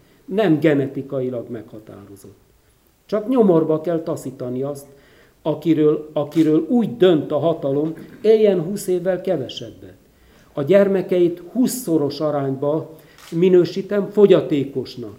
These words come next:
és ezzel kiírom őket a társadalomból. Döntsön úgy a kormány, hogy tizenhat éves kora után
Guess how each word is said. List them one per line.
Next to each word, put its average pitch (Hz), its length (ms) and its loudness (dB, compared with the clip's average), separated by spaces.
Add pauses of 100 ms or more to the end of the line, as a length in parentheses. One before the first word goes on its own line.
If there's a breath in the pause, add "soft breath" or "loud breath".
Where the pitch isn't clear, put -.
és 151 180 -12
ezzel 196 300 -4
kiírom 151 420 -4
őket 160 280 -8
a 165 120 -10
társadalomból. 98 880 -12 (600 loud breath)
Döntsön 196 500 4
úgy 202 180 2
a 175 120 2
kormány, 151 600 4 (560 loud breath)
hogy 143 480 -4
tizenhat 196 640 4
éves 147 340 0
kora 160 260 0
után 147 540 -4